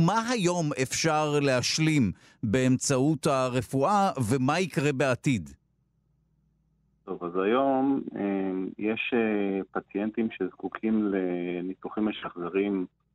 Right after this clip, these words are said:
Speaker 2: של חלק-, חלקים מהפנים, כמו אפרכסת חסרה, ילדים שנולדים עם מיקרוטיה, אה, או אנשים שעוברים גריטות אונקולוגיות של אפרכסת,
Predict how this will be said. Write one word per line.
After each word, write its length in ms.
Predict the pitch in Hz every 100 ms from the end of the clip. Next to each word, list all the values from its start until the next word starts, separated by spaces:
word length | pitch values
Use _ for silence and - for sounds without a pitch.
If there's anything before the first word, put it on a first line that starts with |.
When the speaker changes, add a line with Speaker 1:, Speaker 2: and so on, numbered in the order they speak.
| _ -
Speaker 2:
של 160 | 85
חלק-, 400 | - 87 87 - - -
חלקים 400 | 95 92 - 107
מהפנים, 680 | 95 - 95 101 101 92 87
כמו 580 | - 95 92 92 90 - 85
אפרכסת 520 | - 85 - 95 -
חסרה, 520 | - 95 101 92 92
ילדים 320 | 92 87 90 92
שנולדים 580 | 90 85 85 87 95 92 - -
עם 260 | 92 90
מיקרוטיה, 720 | 87 - - 82 82 - 117 143 - _ _ _ - _ _ _ 92
אה, 480 | 92 92 87 87 - -
או 500 | 92 90 90 87 87
אנשים 420 | - 90 - 104 101
שעוברים 1400 | - 95 90 85 82 - - - 82 - 90 92 98
גריטות 500 | 95 87 82 92 95
אונקולוגיות 720 | 95 87 - 80 98 110 104
של 180 | - 90
אפרכסת, 640 | 87 - 87 90 - 85